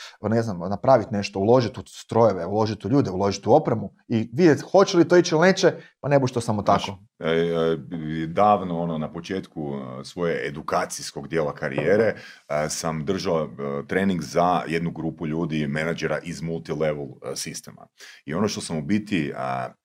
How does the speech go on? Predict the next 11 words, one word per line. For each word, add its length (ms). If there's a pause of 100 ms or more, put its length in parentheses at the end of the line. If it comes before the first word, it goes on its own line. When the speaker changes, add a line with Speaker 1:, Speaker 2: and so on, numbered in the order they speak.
(300)
Speaker 2:
iznašao 560
relativno 420
brzo, 360
da 140
su 120
to 120
ljudi 220
od, 140 (240)
ajmo 200
reći, 200
pedesetak 540